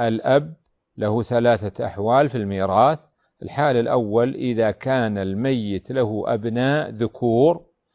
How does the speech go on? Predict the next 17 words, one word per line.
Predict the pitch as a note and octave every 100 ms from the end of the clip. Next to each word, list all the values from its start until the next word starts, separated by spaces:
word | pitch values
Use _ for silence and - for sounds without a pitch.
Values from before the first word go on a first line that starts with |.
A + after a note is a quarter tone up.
| _
فالأب | - A2+ A2 C3 C#3+ -
يأخذ | A2+ A#2+ B2+ G#2+ - D#3 D#3+ -
السدس. | A#2+ - A#2 G2 G#2 - - _ _ _ _ _ B2
متى | A#2 C#3 C#3
يأخذ | C3 A2 B2+
الأب | A#2+ A#2+ C3 A2+ A#2
السدس؟ | - - C3 D3+ D3+ - _ _ _ _
إذا | D3 C3 A#2+ G#2+
كان | - C3+ A#2+ G#2+ G2+ G#2 - _ _ _ D3
الميت | B2 A#2+ B2 C#3+ A2+ G2+ -
له | B2 G#2+ C3+ D#3 F3 -
أبناء | C3 A#2+ A2 A2 B2+ C#3+ D3 -
ذكور. | A#2 B2+ - D3+ G#2 G#2+ C3 - _ _ _ _ _ _ _
الحال | C3 D#3+ E3+ D#3+
الثاني | - C3+ B2+ A#2+ C3 D#3 - A2 A#2+
يكون | C3 B2+ - D#3 A#2+ A2 G#2 G#2 G#2+
للأب | A#2+ A2+ C#3 D#3 E3